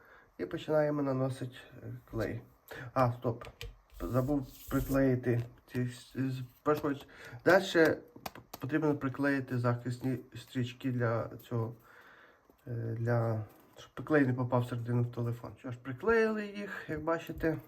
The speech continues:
з цієї сторони, з цієї сторони. І тоді просто ставимо так, на...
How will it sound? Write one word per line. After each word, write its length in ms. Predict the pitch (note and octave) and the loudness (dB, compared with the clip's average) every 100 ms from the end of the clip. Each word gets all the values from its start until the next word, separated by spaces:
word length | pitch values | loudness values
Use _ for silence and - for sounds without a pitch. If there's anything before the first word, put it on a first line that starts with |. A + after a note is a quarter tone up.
| - - | -18 -20
з 120 | - | -10
цієї 200 | - E3+ | -2 -2
сторони, 280 | E3+ D3+ C#3+ | -2 -4 -4
з 100 | C3+ | -4
цієї 180 | D3 C#3+ | -4 -4
сторони. 340 | - C3+ B2+ B2 - - - - - | -4 -4 -4 -6 -8 -2 -2 -2 -10
І 40 | D#3+ | -4
тоді 220 | D#3+ D3 | 0 0
просто 320 | C3+ C3+ - | 0 -2 -4
ставимо 580 | B2 B2 B2 B2 A#2+ A#2+ - - - | -2 2 2 2 2 0 -2 -10 -6
так, 140 | - A#2+ - - - | -4 -6 -10 -12 0
на... 200 | B2 | 0